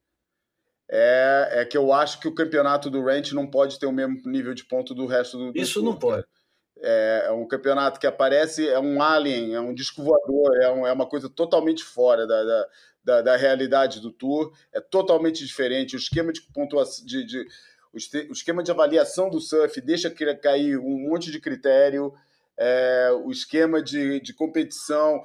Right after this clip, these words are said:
Speaker 1: o esquema de treino, cara, é tudo diferente nesse campeonato. Como é que esse campeonato pode valer os mesmos pontos que outro campeonato qualquer? Os surfistas não têm o mesmo acesso a treinar naquela onda,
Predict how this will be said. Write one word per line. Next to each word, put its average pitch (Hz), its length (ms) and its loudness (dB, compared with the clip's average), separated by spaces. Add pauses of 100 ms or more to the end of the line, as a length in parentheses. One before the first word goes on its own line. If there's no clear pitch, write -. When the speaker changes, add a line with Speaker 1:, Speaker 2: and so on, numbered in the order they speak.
(140)
Speaker 1:
o 127 60 -10
esquema 165 360 -2
de 135 140 -6
treino, 151 560 0 (340)
cara, 143 360 4
é 135 60 0
tudo 214 360 -4
diferente 147 540 0
nesse 131 180 -6
campeonato. 131 580 0
Como 156 140 -4
é 165 40 2
que 170 100 -6
esse 165 100 -10
campeonato 151 420 0
pode 139 200 -2
valer 147 200 2
os 127 140 -4
mesmos 143 420 -2
pontos 143 720 -10
que 143 120 -4
outro 156 200 -2
campeonato 135 560 -2
qualquer? 120 640 -2 (400)
Os 117 160 -12
surfistas 160 640 -6
não 151 160 -4
têm 180 240 -4
o 180 60 -4
mesmo 156 280 -2
acesso 143 600 -2
a 127 40 -2
treinar 135 360 -4
naquela 131 360 -2
onda, 135 300 0